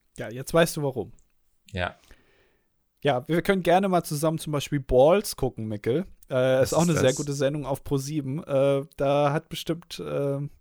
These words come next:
Speaker 1: der ein oder andere zu Hause oder die ein oder andere auch sehr viel Spaß, das mit uns zu gucken.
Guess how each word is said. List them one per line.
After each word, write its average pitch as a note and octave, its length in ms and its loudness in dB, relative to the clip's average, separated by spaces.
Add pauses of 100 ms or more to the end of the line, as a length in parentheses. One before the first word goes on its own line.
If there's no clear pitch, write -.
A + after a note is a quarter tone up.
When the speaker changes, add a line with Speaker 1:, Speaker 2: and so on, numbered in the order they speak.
(160)
Speaker 1:
der A#2+ 140 -2
ein C#3+ 140 -2
oder C#3 160 0
andere C#3+ 320 -2
zu B2+ 180 -2
Hause C3 500 2
oder A#2+ 160 -4
die E3 220 -10
ein A#2+ 160 -6
oder A2+ 180 -6
andere B2+ 300 -6
auch C#3+ 200 2
sehr C#3+ 240 2
viel - 160 -8
Spaß, A2+ 400 -4
das - 260 -6
mit B2+ 200 -8
uns - 220 -10
zu B2+ 100 -6
gucken. - 340 -8